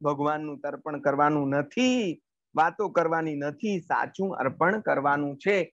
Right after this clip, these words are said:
તો સાચું અર્પણ શું? તો સચ્ચા, હમે, હમે પ્રશ્ન હોગા ના કે સચ્ચા અર્પણ ફિર ક્યા હૈ?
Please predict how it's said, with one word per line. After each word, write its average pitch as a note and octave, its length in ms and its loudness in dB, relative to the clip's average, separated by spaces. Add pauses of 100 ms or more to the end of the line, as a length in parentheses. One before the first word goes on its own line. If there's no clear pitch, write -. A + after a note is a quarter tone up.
(260)
તો G#3 80 0
સાચું G3 460 -4
અર્પણ A#3 320 -2
શું? D#4 280 -6 (1200)
તો A3+ 80 -4
સચ્ચા, A3+ 500 -2
હમે, F3 240 0 (140)
હમે G3+ 140 -2
પ્રશ્ન D#4+ 360 -4
હોગા G#3 180 -2
ના F#4 120 -6
કે - 380 -10
સચ્ચા A3+ 520 0
અર્પણ G3+ 500 -2
ફિર A#3+ 220 -8
ક્યા D#4 340 2
હૈ? C#3+ 220 -2